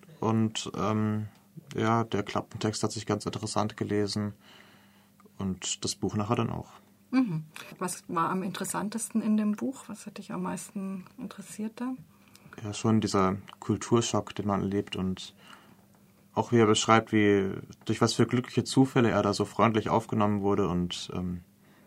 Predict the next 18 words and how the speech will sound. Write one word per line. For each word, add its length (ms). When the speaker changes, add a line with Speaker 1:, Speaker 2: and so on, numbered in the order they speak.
Speaker 1:
ja, 140
was 140
für 80
ein 60
unglaubliches 500
Glück 180
das 160
eigentlich 320
war, 80
dass 140
sie 60
bei 120
der 140
Einwanderung 680
nicht 140
gleich 180
gescheitert 420
sind. 340